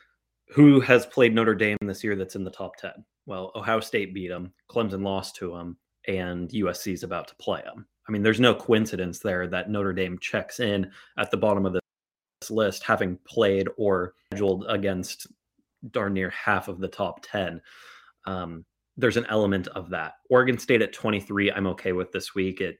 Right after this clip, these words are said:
you know, the Beavs beat Cal. It doesn't really move the needle. Again, Oregon State's very much a, a quality loss team to this point. It's gonna have to, it's gonna have to beat Oregon if it wants to get any, like, legitimate.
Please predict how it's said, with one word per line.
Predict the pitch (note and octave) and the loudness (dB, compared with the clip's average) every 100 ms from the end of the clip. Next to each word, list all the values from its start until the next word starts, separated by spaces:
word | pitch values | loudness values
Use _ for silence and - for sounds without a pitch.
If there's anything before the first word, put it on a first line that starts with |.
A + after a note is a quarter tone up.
| _ | _
you | - G2 E2 | -20 -16 -16
know, | E2 _ _ _ | -18 _ _ _
the | - | -4
Beavs | B2 G2 F#2+ | -2 -2 -2
beat | G2 - - | -4 -4 -14
Cal. | - G2 F#2+ G#2 - _ _ _ _ _ | -8 -2 0 0 -2 _ _ _ _ _
It | A2 | -2
doesn't | A#2 A2 | 0 0
really | G2 G#2 | 0 0
move | F#2+ G2 G2+ F#2 | 2 0 0 -2
the | F2+ | -4
needle. | F#2 G2 G2+ G#2 - | -2 0 0 -2 -4
Again, | A#2 A2+ A2+ A2 | 2 6 6 4
Oregon | A2 B2+ A#2 A2 | 4 6 6 0
State's | - A2 - - - B2 | 2 2 2 -10 -14 -4
very | G#2 G#2 | 0 2
much | G2+ F#2+ F#2+ | 2 0 -2
a, | F2+ | -4
a | G#2 | -8
quality | - G#2+ G2 F#2+ F#2 | -6 -2 0 0 -2
loss | F2+ F2+ F2 - | -2 -6 -8 -16
team | - G2+ F#2 F#2 | -10 -6 -6 -8
to | G2 | -10
this | F2+ - | -10 -12
point. | - G2 F2+ | -6 -6 -6
It's | - | -8
gonna | G2+ F#2 | -8 -8
have | - | -8
to, | F2+ G2 _ _ _ - _ _ _ _ _ _ _ _ _ _ _ _ _ _ | -12 -14 _ _ _ -20 _ _ _ _ _ _ _ _ _ _ _ _ _ _
it's | - | 0
gonna | E3+ | 2
have | C#3 | 2
to | |
beat | A#2+ A2 | 2 4
Oregon | A2 F#2+ F2 | 6 4 0
if | F2+ | -6
it | A2+ | -4
wants | F#2+ F#2 | -4 -6
to | G2 | -6
get | F2 | -4
any, | G2+ F#2 | -4 -6
like, | F2+ F2 - | -6 -10 -8
legitimate. | F#2 F2+ F#2+ G#2 G2 F2+ | -8 -8 -4 -2 0 -2